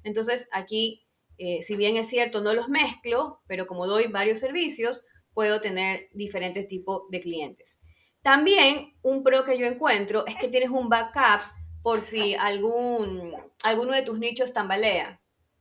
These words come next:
Y aprendes de varios temas. Por ejemplo, me dicen, "¿Te especializas en uno solo?". Yo todos los años me especializo en, en cada uno de los diferentes temas. Recién el, este año terminé una mega certificación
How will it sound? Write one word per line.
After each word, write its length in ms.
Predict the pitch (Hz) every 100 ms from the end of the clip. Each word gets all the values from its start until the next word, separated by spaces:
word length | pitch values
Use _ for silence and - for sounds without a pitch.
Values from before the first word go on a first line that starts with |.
| _ _ _ _
Y 140 | 277 285
aprendes 680 | 285 415 359 233 233 262 208
de 200 | 220 214
varios 380 | 240 254 262
temas. 380 | 381 339 180 185 _
Por 120 | 214
ejemplo, 440 | 226 240 190 175 -
me 160 | 208 233
dicen, 220 | 262 254
"¿Te 60 |
especializas 540 | 214 220 208 220 254 262
en 80 | 247
uno 160 | 254
solo?". 340 | 254 285 196 -
Yo 300 | 202 226 247 - _
todos 380 | - 262 269 294
los 180 | 269 233
años 420 | 240 254 269 269
me 80 | 220
especializo 920 | 208 208 202 190 208 220 - 254 285 -
en, 500 | 190 180 175 165 - _ _ _ _
en 180 | - 226
cada 280 | 240 254 262
uno 180 | 269 277
de 80 | 254
los 80 |
diferentes 400 | 226 208 214 214
temas. 300 | - 480 220
Recién 440 | 202 180 247 262 269
el, 120 | 226 226 - 214 214
este 200 | 269 330
año 260 | 440 220
terminé 400 | 214 202 202 226
una 260 | 254 262 233
mega 540 | 220 226 254 254 254
certificación 880 | 269 254 226 208 196 196 214 240 247